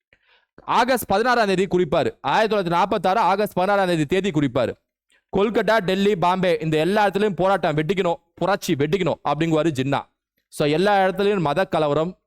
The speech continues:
உச்சகட்டம். ஆங்காங்கே பெண்கள் மற்றும் குழந்தைகள் அந்த கலவரத்துல இறந்து போவாங்க. மிகவும் துயரமான சம்பவமாக திகழும். குறிப்பா நோவாகாலி அப்படிங்கிற ஒரு இடத்துலலாம் ரொம்ப கொடூரமான சம்பவங்களா திகழும். மிகப்பெரிய மத கலவரம் இந்தியா முழுவதும் வெடிக்கும் ஆயிரத்தி தொள்ளாயிரத்தி நாற்பத்தாறு வாக்குல.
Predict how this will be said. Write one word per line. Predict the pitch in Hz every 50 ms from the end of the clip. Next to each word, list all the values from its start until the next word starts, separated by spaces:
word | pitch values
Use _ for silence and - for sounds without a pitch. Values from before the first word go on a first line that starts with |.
| _ _
உச்சகட்டம். | _ 131 127 - - 156 139 131 - - 160 180 196 - _ _ _ _ _ _ _ _ _ _
ஆங்காங்கே | 123 123 147 170 170 180 175 175 170 175 190 196 185 - _ _
பெண்கள் | _ 165 160 185 196 214 202
மற்றும் | 185 165 156 139 151 139
குழந்தைகள் | 123 143 151 165 165 160 139 143 156 180 - _ _ _ _
அந்த | - 120 117 110 110 123
கலவரத்துல | 151 160 156 147 147
இறந்து | 131 127 135 143 139
போவாங்க. | 131 127 120 120 117 117 135 165 185 - _ _ _ _ _
மிகவும் | - 131 131 160 180 175
துயரமான | - 156 147 160 175 165 165 170 165
சம்பவமாக | - 143 131 131 131 127 123 123 127 131
திகழும். | 123 - 123 113 113 104 - _ _ _ _ _ _ -
குறிப்பா | 160 170 170 175
நோவாகாலி | 151 135 143 175 208 220 226 - 220 190 175 180 180
அப்படிங்கிற | 160 151 160 160 160
ஒரு | 151 139
இடத்துலலாம் | 131 143 143 160 147 147 165 180
ரொம்ப | 151 135 139 170 220 202
கொடூரமான | - 160 151 160 160 160 156 151 156 156 - 135
சம்பவங்களா | 127 127 120 117 120 131
திகழும். | 123 - 110 107 104 98 - _ _ _ _ _ _ _ _ _ _ _ _ _ _ _
மிகப்பெரிய | 131 147 208 214 165 233 220 226 220
மத | 185 160 170 175 233
கலவரம் | - - 180 170 190 202 202 190
இந்தியா | 170 151 160 175 202 190
முழுவதும் | 180 160 147 151 151 156 147
வெடிக்கும் | 127 127 139 117 - 110 - _ _ _ _ _ _ _ _ _ _ _ _
ஆயிரத்தி | _ 127 139 165 175 170 -
தொள்ளாயிரத்தி | 151 143 - 135 127
நாற்பத்தாறு | 131 147 - 160 139 143 127 120
வாக்குல. | 110 110 110 - 117